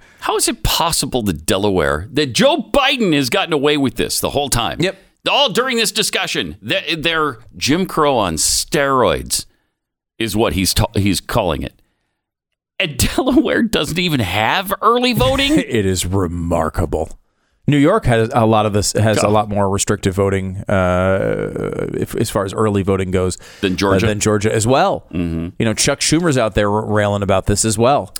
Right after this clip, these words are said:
Speaker 1: True.
Speaker 2: Sarah Isker's very smart. She's at the Dispatch, and, and she does a lot of great stuff there. Uh, and, uh, it, it's important to note these things because the, it, the narrative has overwhelmed the facts here.
Speaker 1: Yeah,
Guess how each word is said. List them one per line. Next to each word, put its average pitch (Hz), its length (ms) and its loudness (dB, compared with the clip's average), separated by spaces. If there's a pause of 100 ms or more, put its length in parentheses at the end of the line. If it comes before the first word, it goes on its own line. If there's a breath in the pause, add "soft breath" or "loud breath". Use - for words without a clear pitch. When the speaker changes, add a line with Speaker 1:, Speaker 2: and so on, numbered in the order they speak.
(120)
Speaker 1:
True. 120 300 0 (180)
Speaker 2:
Sarah 147 260 2
Isker's 123 220 0
very 117 180 2
smart. 104 280 0
She's 98 140 0
at 101 100 0
the 101 60 -2
Dispatch, 87 500 0
and, 92 220 -4
and 92 360 -2
she 104 120 -2
does 95 120 2
a 95 40 -2
lot 98 160 4
of 90 60 -2
great 87 180 -4
stuff 82 260 -2
there. 82 380 0
Uh, 85 280 0 (220)
and, 101 340 -2
uh, 98 140 -8 (100)
it, 139 420 -4
it's 143 180 2
important 143 420 0
to 131 60 2
note 131 220 2
these 135 220 0
things 95 200 -2
because 120 360 0 (720 soft breath)
the, 151 320 -6 (160)
it, - 220 -6
the 147 240 2
narrative 180 500 2
has 160 300 -2
overwhelmed 135 760 2
the 127 100 0
facts 214 340 -2
here. - 260 -6 (140)
Speaker 1:
Yeah, 80 260 -2